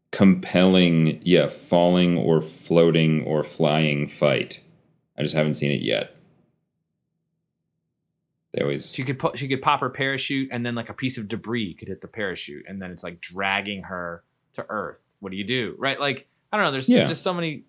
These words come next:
Speaker 2: like, dangerous things that could happen that would be very exciting to watch. So several, several ways to fix a movie. I'm sure we could keep, keep going. Do you have any other big ones?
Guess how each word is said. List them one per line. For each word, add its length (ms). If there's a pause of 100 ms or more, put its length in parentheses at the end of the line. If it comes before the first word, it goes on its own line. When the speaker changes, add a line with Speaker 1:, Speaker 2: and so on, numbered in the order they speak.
Speaker 2:
like, 320
dangerous 640 (360)
things 500
that 160
could 100
happen 300
that 100
would 80
be 100
very 200
exciting 560
to 120
watch. 400 (1200)
So 380
several, 400
several 280
ways 140
to 60
fix 180
a 40
movie. 220
I'm 80
sure 180
we 100
could 160
keep, 180 (500)
keep 160
going. 420 (160)
Do 80
you 60
have 100
any 240
other 200
big 180
ones? 420